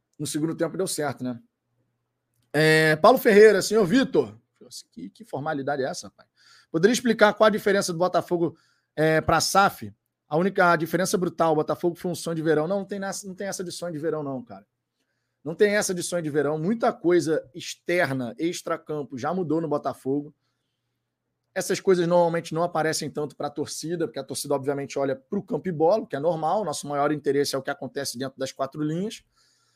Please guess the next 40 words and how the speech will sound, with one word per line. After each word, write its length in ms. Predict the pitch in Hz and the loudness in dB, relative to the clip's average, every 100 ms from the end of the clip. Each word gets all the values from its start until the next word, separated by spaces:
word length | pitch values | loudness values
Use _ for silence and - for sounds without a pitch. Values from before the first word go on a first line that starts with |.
| _ _ 135 | _ _ -2
Mas 500 | 160 175 175 175 147 | 4 6 8 6 4
muita 300 | 196 233 226 | 2 2 2
coisa 340 | 185 196 185 | 2 2 2
já 320 | 151 175 170 | 0 0 -2
tá 160 | - 180 | -2 -2
mudando 380 | 180 151 175 156 | -2 -2 -2 -2
fora 300 | - 165 156 | -2 0 0
de 120 | 139 | -4
campo, 300 | 139 123 117 _ _ _ - | -8 -8 -8 _ _ _ -12
tá? 240 | 123 131 _ _ _ _ | -10 -10 _ _ _ _
Só 200 | - - | -12 -10
que 100 | 147 | -6
dentro 260 | 196 208 208 | -2 -2 -4
de 80 | 202 | -4
campo 320 | 208 196 214 | 0 0 0
a 40 | |
gente 180 | 214 220 | -2 -2
tá 120 | 202 | -4
em 40 | 202 | -6
dificuldade. 720 | - 185 214 180 156 110 104 _ _ | -8 -12 -2 0 0 -6 -14 _ _
E 80 | 170 | -4
não 100 | 220 | 0
tem 220 | 240 233 | 2 4
essa 180 | 226 196 | 2 0
de 120 | 180 | -4
sonho 260 | - 180 170 | -6 -6 -4
de 60 | |
verão, 340 | 147 160 143 123 | 0 0 0 -4
porque 580 | 139 - 165 175 156 113 _ _ _ _ _ _ - | -8 -4 0 2 2 -2 _ _ _ _ _ _ -10
es-, 160 | 160 185 | -6 -4
esse 200 | 175 202 | -2 -2
conceito 600 | 220 202 - 233 254 220 | -2 -2 4 4 4 -2
de 80 | 196 | 0
novo 200 | 185 160 | -2 0
Botafogo 600 | 170 165 - 185 208 196 | 0 -2 -2 -2 0 -2
não 100 | 202 | -2
é 60 | |
só 200 | - 196 | -2 -2
pro 200 | 190 202 | 2 2
agora. 520 | 185 135 156 147 110 | 2 0 0 0 -4